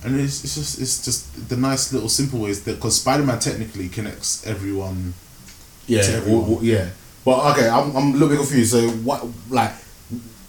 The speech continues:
Speaker 2: Silver Surfer comes to Earth or something?
Speaker 1: Oh yeah, Silver Surfer will come to Earth easy.
Speaker 2: Yeah.
Speaker 1: Looking for obviously something to, to
Speaker 2: To,
Speaker 1: destroy.
Speaker 2: yeah.
Speaker 1: But then obviously he'll encounter, like,
Speaker 2: The
Speaker 1: Fantastic
Speaker 2: Avengers.
Speaker 1: Four, but yeah.
Speaker 2: Okay.
Speaker 1: Or Fa-, Fantastic Four, the Avengers, either one.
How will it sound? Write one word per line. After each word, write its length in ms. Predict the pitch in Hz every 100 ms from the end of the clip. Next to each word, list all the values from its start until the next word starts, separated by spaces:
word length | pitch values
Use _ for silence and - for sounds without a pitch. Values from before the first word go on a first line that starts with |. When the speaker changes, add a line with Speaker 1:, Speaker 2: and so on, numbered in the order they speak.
| 117 107
Speaker 2:
Silver 400 | - 165 147 143
Surfer 300 | 160 139 127
comes 320 | 139 135 127
to 60 | 120
Earth 400 | 139 175 - 170
or 80 | 165
something? 300 | 180 175 196
Speaker 1:
Oh 40 |
yeah, 140 | 226 185
Silver 220 | 285 233
Surfer 180 | 233 185
will 80 | 170
come 160 | 175
to 120 | 160 151
Earth 160 | 135 -
easy. 340 | 214 101 95 -
Speaker 2:
Yeah. 220 | 127 110
Speaker 1:
Looking 340 | - 147 131 120
for 360 | - 117 113
obviously 300 | 117 110 110 104
something 340 | 107 110 98
to, 340 | 107 104 101 -
to 180 | -
Speaker 2:
To, 120 | - 117
Speaker 1:
destroy. 420 | 98 117 95 107
Speaker 2:
yeah. 340 | 131 101 104 - - - - - - - - -
Speaker 1:
But 100 | -
then 180 | 123 123
obviously 400 | 127 120 117 117
he'll 220 | 107 131 113
encounter, 760 | 113 - 120 113 113 101 98 92 - - - - 92
like, 300 | 104 98 - - -
Speaker 2:
The 140 | 107
Speaker 1:
Fantastic 100 | 101 110 107 90
Speaker 2:
Avengers. 240 | 92 98 -
Speaker 1:
Four, 80 | 110
but 80 | 104
yeah. 180 | 98 - - 127
Speaker 2:
Okay. 240 | 117 107
Speaker 1:
Or 40 | -
Fa-, 220 | 110 -
Fantastic 360 | 156 190 185 160
Four, 180 | 139
the 120 | 127 120
Avengers, 480 | 113 110 113 110 127
either 160 | 110
one. 280 | 104 98